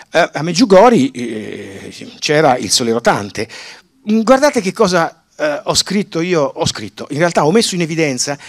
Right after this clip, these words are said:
in questo testo, eh, in cui si parlava del Vimana.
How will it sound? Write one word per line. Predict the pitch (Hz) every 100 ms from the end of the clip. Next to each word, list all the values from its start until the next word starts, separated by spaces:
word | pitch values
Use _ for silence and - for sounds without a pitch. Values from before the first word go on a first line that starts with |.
| -
in | 160
questo | 214 196 226
testo, | 185 151 - 156 151
eh, | - 143 131 120 113 107 110 - 120
in | 135
cui | 135
si | 208
parlava | 180 185 170 143
del | 139 135
Vimana. | 131 113 131 135 123 110 113 110